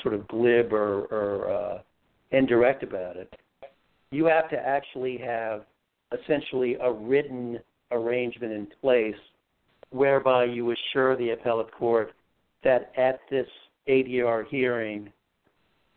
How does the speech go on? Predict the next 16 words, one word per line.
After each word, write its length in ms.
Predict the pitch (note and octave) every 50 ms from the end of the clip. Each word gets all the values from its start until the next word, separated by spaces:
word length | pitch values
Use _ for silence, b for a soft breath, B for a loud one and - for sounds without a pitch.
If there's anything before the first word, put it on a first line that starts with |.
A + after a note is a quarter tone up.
| _ _ _ _ -
you 260 | C3 A#2+ B2+ C#3 C3+
will 220 | C3 C3 A#2 A#2 A2+
have 400 | A#2+ A#2 A#2 A2+ A2 G#2+ G#2+ G#2+ -
one 180 | - A#2+ B2 A#2+
of 100 | A#2 A2+
your 120 | A2+ A2
board 280 | G2+ G2+ A#2+ A2+ G#2+ G#2
of 80 | G2+ F#2+
directors. 600 | - F#2 G2 F#2+ F2 F2 - - - - - - - - - _ _
<laughs> 220 | _ - - -
I 80 | - - - -
mean, 120 | - D3 - _ _ _ b b b b b -
it's 200 | D#3+ D3+ D3+ - -
really 260 | F3 D3 C3+ C3 B2 A#2
quite 300 | - - C#3 A#2+ - A2+
extraordinary. 920 | G#2 - - - - B2 A#2+ B2 B2 A#2 A2 A2 G#2 G2+ G2+ G2+ G2+ G2+